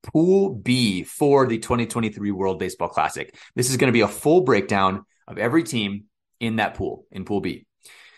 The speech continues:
So, yeah, we got a lot to cover. Let's just jump right into it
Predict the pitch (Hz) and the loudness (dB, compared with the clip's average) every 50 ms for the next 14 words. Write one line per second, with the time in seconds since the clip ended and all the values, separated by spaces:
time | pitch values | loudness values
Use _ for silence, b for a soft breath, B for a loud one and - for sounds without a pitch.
0 | B B B _ - - - 107 101 101 101 98 95 95 98 113 - - _ _ | B B B _ -6 -2 2 2 4 4 4 4 2 0 -2 -6 -14 -20 _ _
1 | _ _ _ _ _ _ _ _ _ _ _ - 117 110 87 - - 110 117 123 | _ _ _ _ _ _ _ _ _ _ _ -2 0 0 0 0 -2 -2 0 0
2 | 120 120 123 120 120 - - 127 - 143 135 131 147 165 170 165 135 120 113 - | 2 2 2 2 0 0 -4 -6 -2 0 0 2 2 0 0 -2 -2 -4 -6 -6
3 | - - 127 123 - - 127 120 107 101 95 95 104 110 120 110 107 98 90 87 | -6 -8 -8 -6 -4 -2 0 0 0 -2 0 2 2 4 4 2 0 -2 -4 -8
4 | 87 85 85 82 - _ | -10 -10 -10 -12 -12 _